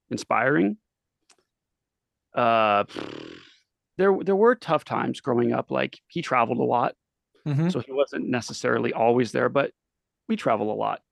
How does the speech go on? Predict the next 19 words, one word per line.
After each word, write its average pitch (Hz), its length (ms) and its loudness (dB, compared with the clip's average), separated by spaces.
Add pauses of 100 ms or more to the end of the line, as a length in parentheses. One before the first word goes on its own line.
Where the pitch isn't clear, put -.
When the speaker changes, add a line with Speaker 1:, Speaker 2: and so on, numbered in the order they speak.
(460)
Speaker 1:
Brendan 151 280 2
and 107 120 -6
I. 113 220 -6 (1000)
Um, 117 320 2
I - 80 0
wish 120 180 0
there 120 80 -4
was - 120 -8
FaceTime 113 500 -4
back 113 220 -6
then, 123 360 -4 (360)
'cause - 100 -20
there 120 100 -6
wasn't. 120 480 -2 (3750)
Speaker 2:
It's 143 120 4
Speaker 1:
He's - 20 -2
Speaker 2:
a 202 60 6
Speaker 1:
still 165 120 4
Speaker 2:
different 156 220 2